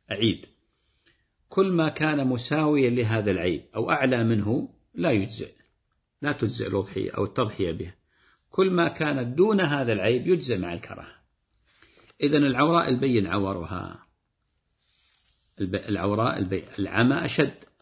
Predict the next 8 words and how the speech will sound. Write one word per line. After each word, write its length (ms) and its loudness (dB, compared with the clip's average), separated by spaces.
إذن 240 -4
العمياء، 720 -2
آه، 500 -8
ال-، 240 -6
ال-، 420 -10
اللي 280 -4
فقدت 520 -2
عينيها 680 2